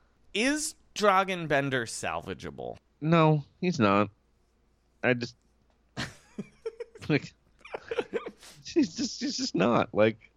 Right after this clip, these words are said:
Speaker 2: there. Okay, if Dragan Bender had not been a lottery pick, uh,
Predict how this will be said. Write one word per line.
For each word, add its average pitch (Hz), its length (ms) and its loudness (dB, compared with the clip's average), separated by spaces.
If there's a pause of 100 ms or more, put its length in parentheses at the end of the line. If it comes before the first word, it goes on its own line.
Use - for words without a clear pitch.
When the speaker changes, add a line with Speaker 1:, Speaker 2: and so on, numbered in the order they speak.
(840)
Speaker 2:
there. 180 220 6 (280)
Okay, 160 240 4
if 135 100 2
Dragan 170 360 2
Bender 127 220 0
had 101 200 -2
not 92 300 -2
been 101 160 2
a 90 40 -4
lottery 80 440 -2
pick, 110 360 0 (920)
uh, 78 420 2